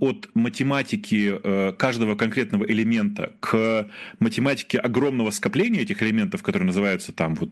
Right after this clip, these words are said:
э, не-, то, что называется нейроны, да, в смысле такие нейросетевые слои и все, что с этим связано, эм, мы не очень понимаем, как в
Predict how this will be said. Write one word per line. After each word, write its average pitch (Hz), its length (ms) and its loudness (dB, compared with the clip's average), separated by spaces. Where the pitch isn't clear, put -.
э, 87 60 0
не-, 87 1300 0
то, 113 80 2
что 104 120 -2
называется 98 320 0
нейроны, 95 400 0
да, 117 220 0
в 95 80 -6
смысле 85 420 0
такие 95 240 0
нейросетевые 101 540 0
слои 147 400 0
и - 20 0
все, 202 160 -2
что 208 120 -6
с - 80 -2
этим - 160 -2
связано, - 440 0
эм, 104 600 0
мы 127 400 0
не 139 200 2
очень 151 440 0
понимаем, 131 840 0
как - 360 0
в - 160 -10